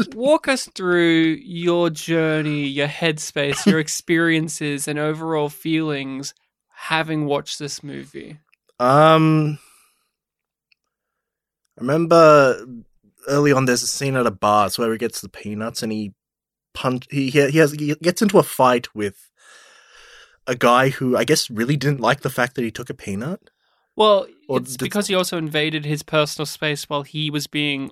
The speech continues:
Speaker 2: Mister Dominant, "This is my bar, fuck you," to
Speaker 1: Yeah.
Speaker 2: another patron. And so Clint Eastwood literally stepped between the two to grab some peanuts as just a, what they call an alpha move.
Speaker 1: Mm.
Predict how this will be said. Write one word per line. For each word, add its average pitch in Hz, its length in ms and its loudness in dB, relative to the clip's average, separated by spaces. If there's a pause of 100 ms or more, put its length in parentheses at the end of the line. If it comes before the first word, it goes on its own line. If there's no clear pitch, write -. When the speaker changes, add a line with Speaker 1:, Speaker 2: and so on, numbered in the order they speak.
Speaker 2:
Mister 151 460 -4 (360)
Dominant, 160 600 2
"This 160 220 -4
is 151 120 -8
my 156 360 -2
bar, 135 480 -4 (120)
fuck 151 360 0
you," 170 160 -2
to 127 60 6
Speaker 1:
Yeah. 123 200 6
Speaker 2:
another 147 340 0
patron. 196 600 -6 (260)
And 151 160 -10
so 156 140 -4
Clint 170 220 -2
Eastwood 165 300 -4
literally 165 380 -2
stepped 156 400 -6
between 160 360 -4
the 160 80 -4
two 147 260 -4
to 139 80 -6
grab 143 480 -2 (160)
some 147 180 -6
peanuts 151 760 -6 (600)
as 160 180 -2
just 160 220 -4
a, 143 180 -4 (240)
what 180 120 0
they 180 100 0
call 175 500 2
an 156 80 -10
alpha 143 400 -6
move. 131 560 -12
Speaker 1:
Mm. 98 400 -8